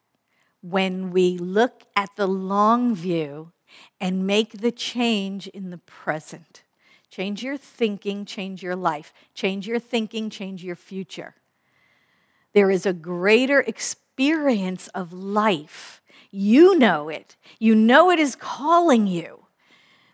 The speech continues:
You know it is within you longing to be birthed. You are that greater experience of life waiting, wanting to express itself through you and as you in the world.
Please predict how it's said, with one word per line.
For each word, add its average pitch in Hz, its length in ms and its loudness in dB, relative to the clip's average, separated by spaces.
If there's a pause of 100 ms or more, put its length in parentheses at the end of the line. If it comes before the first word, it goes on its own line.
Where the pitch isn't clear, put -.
(140)
You 220 180 4
know 311 300 8
it 302 100 6
is 240 200 4
within 277 460 4
you 254 180 6
longing 269 840 6
to 254 120 -2
be 226 220 2
birthed. 277 840 2 (840)
You 262 520 8
are 269 340 8
that 214 520 8
greater 233 540 4
experience 233 720 0
of 190 160 -2
life 190 340 4
waiting, 180 1000 0 (440)
wanting 190 960 -2 (720)
to 226 160 0
express 233 560 2
itself 214 540 0
through 220 320 -4
you 214 280 -2
and 190 120 0
as 185 380 0
you 170 140 -4
in 170 120 -10
the 165 60 -12
world. 165 520 -8